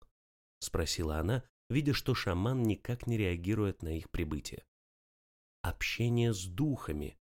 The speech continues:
Мы верим, что в мире духов у каждого из нас свой проводник. В нас есть человеческое, а есть животное. Именно животная часть нас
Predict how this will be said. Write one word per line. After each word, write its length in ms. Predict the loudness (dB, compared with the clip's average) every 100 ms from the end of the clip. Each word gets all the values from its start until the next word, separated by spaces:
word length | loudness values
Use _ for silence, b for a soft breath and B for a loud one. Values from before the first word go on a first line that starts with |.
| _ _ _ _ _ 0
Мы 200 | 2 2
верим, 520 | 0 0 2 0 -2 _ _ _ _
что 240 | -6 -2 2
в 100 | 2
мире 260 | 4 4
духов 540 | 2 0 0 0 -2 -4 _ _
у 100 | -6 -4
каждого 640 | 0 0 2 2 2 2
из 160 | 0 0
нас 340 | 0 0 -4 -12 _ -6
свой 320 | -2 0 0
проводник. 760 | 0 0 0 0 -2 -2 -6 _ _ _ _ _ _ _
В 140 | -4 2
нас 320 | 2 0 -2
есть 200 | -4 -4
человеческое, 880 | -4 -2 -2 -4 -4 -6 -8 -10 -12 _ _ _ -8
а 120 | -6
есть 260 | -4 -4
животное. 640 | -2 -2 0 -4 -4 -8 -10 _ _ _ _ _ _ _ _ 2
Именно 440 | 4 6 6 4
животная 720 | 2 0 2 2 2 0 0
часть 540 | -2 -4 -2 -2 -6 -4
нас 400 | 0 0 0